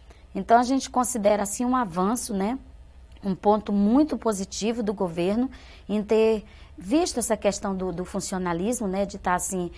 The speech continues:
na mão de agiota, muita gente, e tá concedendo essa antecipação. Então, a gente considera isso um ponto muito positivo e, com certeza, sim, vai ser uma grande vitória pra todos nós,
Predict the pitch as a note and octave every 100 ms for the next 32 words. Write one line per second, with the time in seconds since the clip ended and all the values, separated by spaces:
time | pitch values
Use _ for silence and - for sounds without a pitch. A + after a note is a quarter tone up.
0 | - - G3 G#3 G#3 F#3+ G3 F3 E3+ E3
1 | G#3+ A3 F#3 F#3 F3+ E3 D3+ G#3 B3 -
2 | - - - A#3 A3+ A#3 C4+ C#4 - C4+
3 | G#3 G#3+ A3+ C4 B3 B3 - F#4+ - G#3
4 | F3 E3+ - - - - G#3 A3+ A#3 -
5 | A#3 G#3+ G#3+ G#3+ G#3+ - A#3+ A#3+ A#3+ A3+
6 | G#3+ A3 C#4+ C#4+ B3+ A#3+ G#3+ - - G#3
7 | A#3+ C#4 - - G#3+ G#3 C#4+ D#4+ E4+ C4+
8 | C4 B3 G#3+ - B3 C#4+ D#4+ - - -
9 | G#3 G#3+ C#4 D4+ G3+ A3 D4+ A#3+ A3 G#3
10 | - D#3+ D3+ D#3+ A3+ A#3+ C#4+ D4 G#3 E3+
11 | D3+